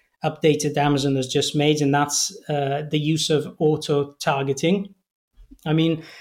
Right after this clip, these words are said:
auto-targeting has been, has been there for quite a while, but it's, has really improved, I have seen with my clients with the new update. So don't be afraid to use it. A lot of people say, "Ah, auto-targeting doesn't work." Try it. And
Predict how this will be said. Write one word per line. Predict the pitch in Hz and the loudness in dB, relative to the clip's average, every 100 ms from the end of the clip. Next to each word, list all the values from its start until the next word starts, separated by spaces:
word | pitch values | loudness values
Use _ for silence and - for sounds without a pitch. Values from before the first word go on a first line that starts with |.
| - - _ _ _ _ - | -20 -20 _ _ _ _ 4
auto-targeting | 208 214 240 190 160 156 165 | 4 4 2 4 2 2 2
has | 156 135 | 2 2
been, | 160 156 151 | 2 4 4
has | 156 160 143 | 2 0 2
been | 165 156 | 2 4
there | 151 | 2
for | 147 160 147 139 | 2 2 2 0
quite | - 165 156 | -2 0 0
a | |
while, | 165 147 139 139 | 2 4 4 2
but | 135 147 151 | 2 0 -2
it's, | 180 190 151 - - | -4 -6 -4 -4 0
has | 156 143 | 0 2
really | 175 196 190 | 2 4 2
improved, | 156 - 160 156 143 - - | 2 0 2 2 -2 -8 -6
I | 156 151 | 2 2
have | 147 | 2
seen | - 147 139 139 | 0 0 2 2
with | 139 143 | 2 2
my | 143 | 0
clients | 143 - 147 147 135 - | -2 0 2 2 2 0
with | 147 | -2
the | 147 | 0
new | 147 156 | 4 4
update. | 147 147 151 135 135 | 4 2 2 2 0
So | - 151 151 - - - | 0 2 0 -2 -16 -6
don't | - 185 | 2 4
be | 196 | 6
afraid | 220 - 165 160 | 2 0 -2 -2
to | 156 | 0
use | 143 139 151 | 0 2 0
it. | 151 | 2
A | |
lot | 147 165 | 2 2
of | 175 170 | 0 -2
people | 156 151 151 | -2 -2 -4
say, | - 147 143 147 151 | 0 2 4 2 2
"Ah, | 151 147 143 123 | 2 0 -2 -4
auto-targeting | 160 147 160 - 147 139 135 143 | -2 -2 -2 -2 -2 0 -2 0
doesn't | 143 139 139 | 2 2 0
work." | 135 143 147 - - - _ _ _ | 2 4 2 -2 -12 -20 _ _ _
Try | - 185 160 | 0 2 4
it. | 170 180 180 - | 4 2 -2 -4
And | 156 147 147 147 | -2 0 0 -2